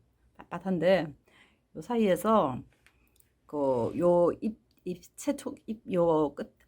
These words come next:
안에서 요 보이시죠? 요렇게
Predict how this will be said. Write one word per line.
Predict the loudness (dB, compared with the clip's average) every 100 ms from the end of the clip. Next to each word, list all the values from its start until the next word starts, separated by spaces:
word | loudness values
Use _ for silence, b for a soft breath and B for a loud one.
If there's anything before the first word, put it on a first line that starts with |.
| _
안에서 | 2 4 2 0 0 -2 -10 _ _ _ _ _ _ _ _ _ _ _ _ _ -20
요 | -12
보이시죠? | -8 -8 -6 -6
요렇게 | -6 -4 -6 -6